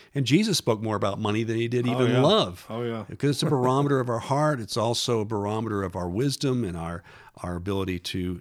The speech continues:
Speaker 1: to learn how to master our emotions, because we can get into our wants real easy.
Speaker 2: Oh, yeah. So give me a couple things that our listeners can pray for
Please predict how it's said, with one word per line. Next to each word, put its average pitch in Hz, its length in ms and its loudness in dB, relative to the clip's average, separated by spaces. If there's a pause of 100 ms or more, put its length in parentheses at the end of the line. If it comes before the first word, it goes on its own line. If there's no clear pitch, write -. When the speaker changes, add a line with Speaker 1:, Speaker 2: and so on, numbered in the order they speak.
Speaker 1:
to - 160 -6
learn 98 200 -4
how 101 120 -6
to 101 60 -6
master 95 800 -4
our 127 200 -4
emotions, 80 440 -6
because 95 500 -10 (220)
we 107 160 -8
can 127 140 -6
get 104 140 -2
into 95 160 -4
our 90 120 -4
wants 101 480 -6
real 98 300 -4
easy. 64 340 -8
Speaker 2:
Oh, 90 140 -14
yeah. 85 140 -14 (800)
So 110 340 -2 (460)
give 135 120 -4
me 147 100 0
a 123 40 0
couple 123 300 -4
things 117 420 -4
that 107 260 -6
our 107 160 -10
listeners 104 480 -10
can 92 220 -10
pray 110 320 -10
for - 480 -16